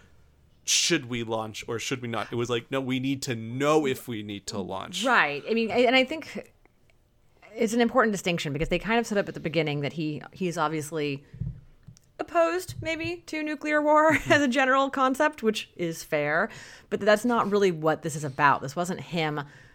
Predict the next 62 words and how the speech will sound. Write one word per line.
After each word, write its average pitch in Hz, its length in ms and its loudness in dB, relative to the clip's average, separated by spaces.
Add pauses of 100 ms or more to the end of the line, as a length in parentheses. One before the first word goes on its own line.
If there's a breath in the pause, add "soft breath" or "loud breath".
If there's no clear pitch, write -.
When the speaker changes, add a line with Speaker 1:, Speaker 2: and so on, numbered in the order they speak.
(280 loud breath)
Speaker 2:
you 175 180 0
know, 131 160 2
trying 160 380 0
to 156 60 -6
stop 147 500 0
the 147 80 -6
firing 147 640 2
because 143 240 -6
he 143 100 -4
doesn't 143 300 -4 (100)
think, 143 300 -6 (440)
because 165 320 0
he 165 120 -4
has 160 140 2
an 160 80 -2
objection 147 600 -2
to 147 120 -8
the 143 100 -6
use 147 220 -6
of 143 80 -6
nuclear 156 340 -4
weapons, 180 560 2
whether 165 200 4
or 165 40 6
not 147 200 4
he 151 120 -2
does. 170 300 6
That's 147 200 -2
not 160 320 2
why 139 140 -2
he 131 120 -10
was 127 140 -10
doing 139 280 -2
this. 67 220 -10
It 104 80 -8
was 139 180 -8
in, 170 260 -6
or 170 180 -2
it - 60 2
Speaker 1:
Yes, 185 60 2
Speaker 2:
was, 151 240 -2
Speaker 1:
exactly. 120 400 -2
Speaker 2:
it 185 60 4
was 185 140 6
because 160 280 -4
they 156 140 0
needed 175 420 2
to 170 120 -4
get 151 320 0
the 156 80 -4
message 165 540 2
to 156 60 -6
make 147 180 -4
sure 151 120 -4
it's 135 100 -8
what 156 80 -8
they 147 100 -6
were 143 100 -6
supposed 147 540 -6
to 135 60 -12
be 139 100 -4
doing. 104 440 -8